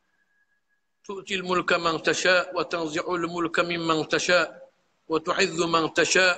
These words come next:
wa tudhillu man tasha, biyadikal khair innaka ala kulli syai'in qadir, tulijul layla fin nahar, wa tulijul nahara fil layl, wa tukhrijul hayya minal mayyit." Engkau menciptakan kehidupan daripada benda yang mati.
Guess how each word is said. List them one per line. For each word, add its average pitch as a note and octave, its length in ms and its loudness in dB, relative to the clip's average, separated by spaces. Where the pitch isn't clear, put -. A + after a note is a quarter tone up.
wa E3+ 80 -2
tudhillu E3+ 480 -4
man D#3+ 240 -2
tasha, E3+ 400 2
biyadikal E3+ 400 0
khair F#3+ 320 0
innaka F3+ 400 0
ala F3 320 0
kulli F3 240 -6
syai'in E3+ 320 -4
qadir, G#3 400 0
tulijul A3+ 480 2
layla G3 320 2
fin F3+ 240 -2
nahar, D#3 400 4
wa F3+ 80 -2
tulijul G#3+ 560 -2
nahara G3 400 2
fil G3+ 160 -6
layl, F#3+ 320 0
wa G3 80 4
tukhrijul A3+ 800 2
hayya A#3 480 0
minal A3 400 -4
mayyit." A#3 480 0
Engkau A3+ 240 2
menciptakan B3+ 720 2
kehidupan B3+ 480 0
daripada C4 320 -4
benda B3+ 240 -12
yang C4 240 -6
mati. A3 320 -8